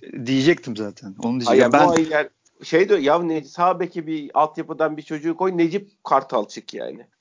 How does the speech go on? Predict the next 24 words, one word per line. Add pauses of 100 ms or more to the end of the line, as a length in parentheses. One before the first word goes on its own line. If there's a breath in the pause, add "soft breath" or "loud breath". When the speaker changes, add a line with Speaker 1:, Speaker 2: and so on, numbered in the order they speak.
Speaker 1:
Evet
abi,
zaten
ben
dün
onu
bekledim
yani. (380 soft breath)
Madem
oraya
işte
hikayeden
gidiyoruz, (180)
en
azından
oyunu
tutalım.
Gençlere
işte
bir (180)
taraftarın,
bizim
romantik
taraftarın